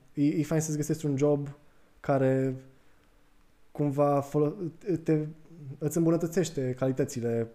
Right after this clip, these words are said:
pe care le-ai folosit la, la pasiunea aia. De exemplu, în cazul meu, marketingul, scrisul, deci tool-ul pe care îl folosesc cel mai des e Google Docs, care deschid, trebuie să scriu texte, trebuie să scriu, uh, fraze, trebuie să mă gândesc la strategii, tot felul de chestii astea care îs,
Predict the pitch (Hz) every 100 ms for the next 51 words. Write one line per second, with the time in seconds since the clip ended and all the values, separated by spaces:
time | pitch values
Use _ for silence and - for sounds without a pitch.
0 | - - 127 131 131 127 135 131 131 113
1 | 107 107 120 - - - - - - 135
2 | 131 123 - 113 110 104 120 139 143 147
3 | 139 151 147 139 143 151 151 151 131 -
4 | 135 131 - 156 160 165 156 156 151 131
5 | - - - 156 151 143 139 135 131 139
6 | 147 - 147 131 120 120 165 - - 165
7 | 160 156 147 113 - - - _ - -
8 | 147 127 120 - 202 226 214 - - -
9 | - 208 160 160 131 160 165 - 135 147
10 | 135 - 151 139 131 120 - - - -
11 | - - _ - 120 123 113 - 160 165
12 | 139 127 135 131 131 131 131 156 147 139
13 | 143 151 143 123 - 120 123 156 170 139
14 | 160 156 143 170 208 202 190 196 196 -
15 | 180 - - -